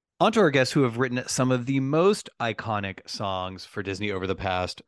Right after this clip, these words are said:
twenty years, including Remember Me, Agatha All Along, Into the Unknown, and of course, Let It Go.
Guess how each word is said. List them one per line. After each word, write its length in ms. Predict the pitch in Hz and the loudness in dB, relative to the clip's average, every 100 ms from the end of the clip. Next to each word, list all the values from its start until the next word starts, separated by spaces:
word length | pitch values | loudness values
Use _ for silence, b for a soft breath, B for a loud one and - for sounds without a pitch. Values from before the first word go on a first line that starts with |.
| - | -18
twenty 380 | - 104 92 98 | -8 -8 -4 -6
years, 400 | 90 92 92 - | -2 0 -2 -2
including 840 | 139 143 - 196 196 127 92 85 85 b b b | -2 -2 0 4 6 6 2 -2 -8 b b b
Remember 560 | 123 143 151 156 143 120 | -2 0 2 2 2 2
Me, 400 | 104 87 82 101 _ | 0 -2 -6 -14 _
Agatha 320 | 131 123 120 123 | -2 -2 -2 -2
All 260 | 117 131 | -2 -2
Along, 380 | 131 160 143 110 - | -4 -4 -4 -6 -10
Into 240 | 131 160 | -12 -10
the 140 | 151 151 | -6 -4
Unknown, 420 | 143 120 117 117 | -4 -4 -6 -8
and 160 | 117 127 | -8 -6
of 220 | 135 120 | -6 -2
course, 480 | 143 120 87 85 - | 0 0 -2 -6 -12
Let 240 | 107 101 101 | -6 0 0
It 160 | 98 | 0
Go. 400 | 104 90 80 76 | 0 0 -2 -8